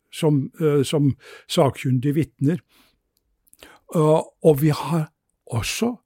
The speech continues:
ø, kontakt med pårørende. Vi har veldig ofte samtaler med pårørende hvor vi skal forklare hva, hva var det, hva var det, hva var det tante Agathe døde av?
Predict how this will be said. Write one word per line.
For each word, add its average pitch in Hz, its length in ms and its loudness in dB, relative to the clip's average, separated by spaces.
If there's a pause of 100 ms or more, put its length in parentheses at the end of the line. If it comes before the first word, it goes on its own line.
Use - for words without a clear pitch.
(460)
ø, 170 460 4 (100)
kontakt 135 560 -2
med 165 160 0
pårørende. 160 640 0 (800)
Vi 147 100 2
har 147 200 4
veldig 147 360 2
ofte - 360 -4
samtaler 127 800 -2
med 156 200 -2
pårørende 147 600 -2 (340)
hvor 160 140 -2
vi 151 80 0
skal - 220 -4
forklare 139 580 -2 (140)
hva, 143 320 2 (580)
hva 131 240 0
var 107 360 -6
det, 147 100 -4
hva 170 180 2
var 135 380 2
det, 196 80 4 (380)
hva 170 160 2
var 139 260 -2
det 165 100 0
tante 165 320 0
Agathe 139 480 0
døde 123 480 2
av? 127 220 -6